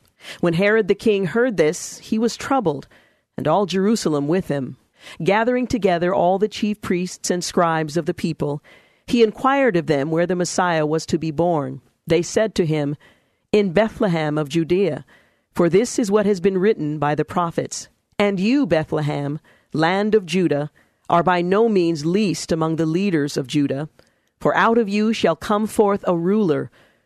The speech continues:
who will shepherd my people Israel." Then Herod secretly called the Magi and determined from them the exact time the star appeared. And he sent them to Bethlehem and said, "Go and search carefully for the child.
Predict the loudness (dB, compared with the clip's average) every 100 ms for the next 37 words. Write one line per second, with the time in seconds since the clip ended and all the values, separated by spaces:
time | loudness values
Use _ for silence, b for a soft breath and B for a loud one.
0 | _ -2 0 0 0 0 2 2 2 2
1 | -2 -2 -4 0 -2 -2 -6 _ -2 -2
2 | 0 -2 -2 -6 -12 _ -18 B B 2
3 | 4 2 2 2 0 -2 -2 -2 -2 -4
4 | 0 0 2 0 0 0 0 -2 -2 -2
5 | -2 -4 -2 0 0 -2 0 0 2 0
6 | 0 -2 -2 0 0 0 -8 -6 -2 0
7 | 0 -2 -2 0 2 2 -2 -4 -2 0
8 | -2 -6 b b b b b -8 -4 -2
9 | 0 2 2 2 0 2 0 2 0 2
10 | 0 -2 0 0 0 B B 2 4 4
11 | 2 -2 -2 -2 -2 -4 -2 -2 0 0
12 | 0 -2 -4 -2 0 0 0 -4